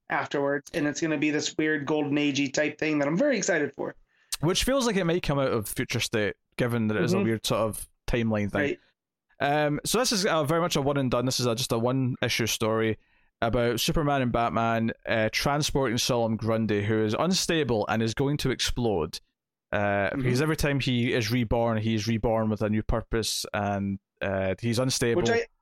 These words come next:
Speaker 2: Yep.
Speaker 1: which I do love that they play with, because that's something that doesn't get brought up enough with
Speaker 2: Eh,
Speaker 1: Grundy.
Speaker 2: that's true. It
Speaker 1: Like, a
Speaker 2: doesn't.
Speaker 1: lot of, a lot of the times they use him as a Hulk cipher that, oh, he's just destroying stuff and,
Speaker 2: Mm-hmm.
Speaker 1: you know, goes forward.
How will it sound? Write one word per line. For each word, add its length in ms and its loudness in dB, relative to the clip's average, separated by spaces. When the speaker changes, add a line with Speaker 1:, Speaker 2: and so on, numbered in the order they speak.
Speaker 2:
Yep. 140 -2
Speaker 1:
which 140 0
I 60 4
do 260 2
love 340 2
that 200 0
they 100 0
play 240 -2
with, 220 -2
because 240 -4
that's 160 -6
something 240 -4
that 100 -2
doesn't 220 -2
get 100 -4
brought 180 2
up 120 -4
enough 440 -2
with 140 2
Speaker 2:
Eh, 60 2
Speaker 1:
Grundy. 440 0
Speaker 2:
that's 120 0
true. 160 0
It 100 -2
Speaker 1:
Like, 100 2
a 40 0
Speaker 2:
doesn't. 180 2
Speaker 1:
lot 180 2
of, 60 -8
a 60 0
lot 200 2
of 100 0
the 60 0
times 400 -2
they 140 2
use 280 -2
him 140 0
as 140 -2
a 260 0
Hulk 380 -4
cipher 560 -2
that, 140 0
oh, 100 2
he's 160 0
just 160 -2
destroying 460 -2
stuff 420 -2
and, 300 -4
Speaker 2:
Mm-hmm. 280 -6
Speaker 1:
you 120 -2
know, 260 -2
goes 160 0
forward. 500 0